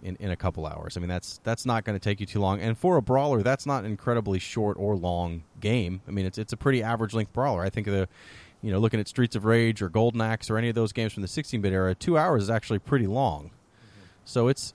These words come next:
Speaker 1: it's got a good length on it, and, you know, it, much like any of those brawlers,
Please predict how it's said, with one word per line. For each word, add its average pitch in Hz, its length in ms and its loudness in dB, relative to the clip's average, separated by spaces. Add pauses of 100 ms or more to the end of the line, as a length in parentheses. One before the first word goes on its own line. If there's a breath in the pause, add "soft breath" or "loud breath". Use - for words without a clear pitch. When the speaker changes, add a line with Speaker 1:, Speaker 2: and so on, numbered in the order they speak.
Speaker 1:
it's 156 160 -2
got 220 180 2
a 208 40 0
good 175 160 0
length 156 260 2
on 98 160 -2
it, 104 180 -4
and, 110 400 -4 (680)
you 117 80 -2
know, 104 120 2
it, - 220 -8 (540 soft breath)
much 139 320 2
like 156 120 2
any 156 120 2
of 147 60 2
those 127 160 4
brawlers, 127 540 0